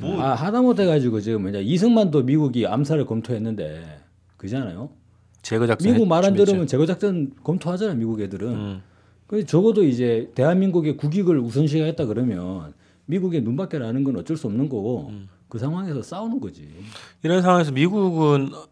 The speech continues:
Speaker 3: 어, 임기 끝날 때까지 문재인 정부를 의심할 거예요.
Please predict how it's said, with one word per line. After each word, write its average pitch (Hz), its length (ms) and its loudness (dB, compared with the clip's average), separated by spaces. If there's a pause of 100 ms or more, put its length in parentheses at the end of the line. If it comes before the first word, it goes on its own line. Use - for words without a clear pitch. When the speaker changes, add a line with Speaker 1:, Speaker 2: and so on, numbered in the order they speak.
(120)
Speaker 3:
어, 123 320 -6
임기 180 420 -4
끝날 214 400 -2
때까지 127 540 0
문재인 120 1300 -8
정부를 107 440 -8
의심할 101 340 -6
거예요. 82 280 -16